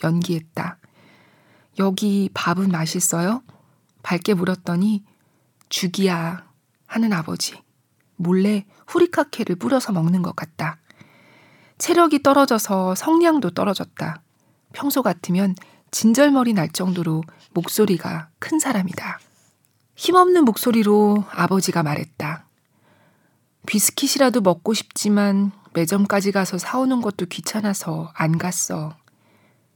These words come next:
비스킷을 사왔으면 좋겠다는 말을 애둘러 하는 것이다."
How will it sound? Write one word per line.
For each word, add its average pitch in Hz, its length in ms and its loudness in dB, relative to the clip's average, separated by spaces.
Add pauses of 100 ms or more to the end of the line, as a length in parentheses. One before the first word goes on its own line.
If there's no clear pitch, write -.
(100)
비스킷을 208 580 0
사왔으면 269 600 2
좋겠다는 214 640 0
말을 190 480 0 (280)
애둘러 190 400 4
하는 226 260 0
것이다." 160 540 -6